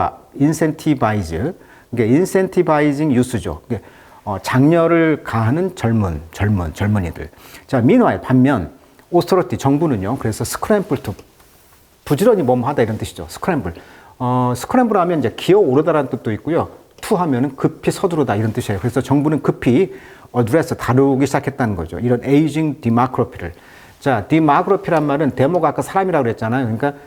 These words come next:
사람에 대해서 그려놓은 것, 즉 인구 통계학 또는 특정 지역의 인구 통계라는 뜻이거든요. 그러니까 노인의 어떤 인구 통계를 다루기 시작했다는 거예요. 서둘러서.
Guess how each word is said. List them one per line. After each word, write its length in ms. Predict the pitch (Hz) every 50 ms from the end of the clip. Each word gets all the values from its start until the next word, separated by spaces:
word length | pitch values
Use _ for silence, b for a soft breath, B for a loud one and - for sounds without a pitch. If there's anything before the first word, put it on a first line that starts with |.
| B B B
사람에 420 | _ - - 202 214 214 208 202 185
대해서 440 | 160 151 147 139 - 160 170 165 165 - - -
그려놓은 380 | - - 139 147 139 123 104
것, 140 | 85 85 85
즉 140 | - 139 127
인구 360 | - 123 123 139 143 147 156 156
통계학 680 | - - 233 226 214 190 185 156 - 139 110 90 B B B B B B B B
또는 240 | - 160 156 147 -
특정 420 | - 254 254 - - 269 240 226
지역의 480 | 196 175 156 147 135 131 156 165 170 -
인구 340 | 135 127 127 139 139 147 -
통계라는 420 | - - 226 220 208 180 143 -
뜻이거든요. 680 | - 131 - 139 113 95 82 87 95 113 120 95 78 - - _ _ _ _ _ _ _ _ _ _ _ _ _ _
그러니까 260 | - - 156 147 135
노인의 460 | 117 95 135 139 156 185 202 190 190 180
어떤 280 | 143 127 - 139 127 117
인구 300 | 120 139 160 185 180 180
통계를 580 | - 170 151 147 139 143 139 135 160 151 - 147
다루기 560 | - - 139 127 135 131 123 123 120 151 147
시작했다는 520 | - - 147 - 143 - - 131 117 101
거예요. 120 | 90 82 78
서둘러서. 540 | - 170 175 165 117 85 - - 73 76